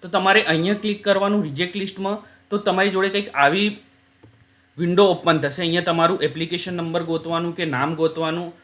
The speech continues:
બરાબર? તમારી કઈ આંગણવાડી છે એ જોવાની. એ આંગણવાડીમાં તમે રિજેક્ટ માર્ક્સ શું લખ્યું છે તો એ તમારે જોવાનું છે, બરાબર?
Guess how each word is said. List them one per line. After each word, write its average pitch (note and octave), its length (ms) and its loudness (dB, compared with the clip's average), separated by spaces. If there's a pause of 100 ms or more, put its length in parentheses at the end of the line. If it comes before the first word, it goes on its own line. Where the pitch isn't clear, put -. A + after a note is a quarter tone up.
(120)
બરાબર? E3 260 6
તમારી D#3 320 2
કઈ E3+ 240 2
આંગણવાડી D#3 560 4
છે F3+ 120 -4
એ D3+ 220 -2
જોવાની. D#3+ 480 -2 (220)
એ G3+ 80 2
આંગણવાડીમાં G#3+ 640 6
તમે G#3+ 220 2
રિજેક્ટ F3 460 -2
માર્ક્સ F#3 420 2 (180)
શું F#3+ 140 2
લખ્યું C#3 360 4
છે F3+ 160 -2 (420)
તો B3+ 60 8 (100)
એ A#3+ 100 8
તમારે G#3+ 380 8
જોવાનું D3 540 2
છે, G#2+ 160 -14 (880)
બરાબર? A3 320 4